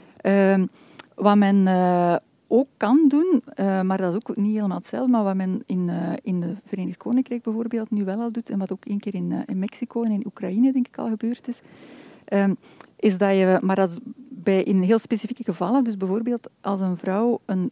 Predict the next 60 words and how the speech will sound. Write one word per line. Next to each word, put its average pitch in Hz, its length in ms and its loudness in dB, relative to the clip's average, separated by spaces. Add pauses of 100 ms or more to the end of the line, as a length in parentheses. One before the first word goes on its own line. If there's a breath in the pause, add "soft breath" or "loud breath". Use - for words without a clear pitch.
(180)
een 175 260 -4
mitochondriale 196 920 -2
aandoening 247 480 2
heeft, 254 180 0
dus 190 80 -6
dat 190 100 -2
is 180 60 -4
eigenlijk 220 300 -2
dat 202 160 -6
er, - 200 -6
dat 180 200 -4
het - 240 -8 (360 loud breath)
in 233 160 8
uw, 233 300 6
in 226 160 2
uw 240 60 6
cel 220 440 -2
zit 226 200 -6
die 196 80 -4
celkern 254 640 -2
met 220 140 0
onze 180 380 -2
chromosomen, 185 600 -2 (480 loud breath)
maar 190 160 2
er 196 60 2
zitten 254 280 6
ook - 220 2 (100)
energiefabriekjes, 254 960 -2
zeg 247 180 -6
maar, 240 180 0
de, 190 220 -6
de 190 100 -8
mitochondriën, 233 680 -2
en 196 160 -2
die 196 100 0
hebben 311 200 0
hun 254 140 6
eigen 240 340 0
D - 40 -12
N 175 240 -2
A. 160 300 -2
Dat 180 120 -6
is - 200 -16
ooit 233 220 -2
in 226 80 2
de 208 80 0
evolutie 190 440 -2
is 233 60 0
dat 202 100 0
een 185 80 -2
apart - 500 -6
organisme 202 500 -4
geweest, 226 320 -4
maar 190 100 -6
dat 180 120 -8
zit - 200 -16
nu 196 80 -2
in 190 160 -4
elke - 320 -10
cel. - 240 -14